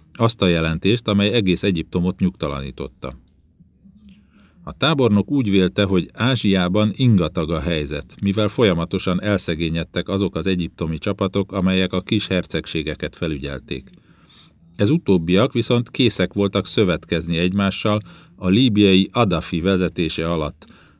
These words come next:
akit mindeddig nem sikerült elfogni. A fegyverek rossz állapotban voltak.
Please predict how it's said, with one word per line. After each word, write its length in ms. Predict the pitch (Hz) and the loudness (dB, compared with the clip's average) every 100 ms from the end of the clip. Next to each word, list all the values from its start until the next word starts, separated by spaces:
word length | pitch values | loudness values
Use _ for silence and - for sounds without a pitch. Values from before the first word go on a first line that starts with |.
| _ | _
akit 360 | 92 - 98 - | -6 -2 -2 0
mindeddig 460 | 160 110 107 117 | 0 2 0 0
nem 180 | 117 98 | 2 2
sikerült 520 | - 80 78 76 73 | 2 -4 -6 -6 -6
elfogni. 580 | 76 69 - 64 67 67 - - - - _ _ - - _ - | -8 -8 -10 -10 -12 -14 -20 -20 -20 -20 _ _ -20 -20 _ -16
A 120 | 85 | -8
fegyverek 480 | - 147 104 87 - | -2 0 2 0 0
rossz 280 | 131 - | -2 -2
állapotban 640 | 95 95 82 98 85 80 80 | -2 -2 -2 -2 -2 -2 -4
voltak. 420 | 78 78 78 - | -4 -6 -8 -10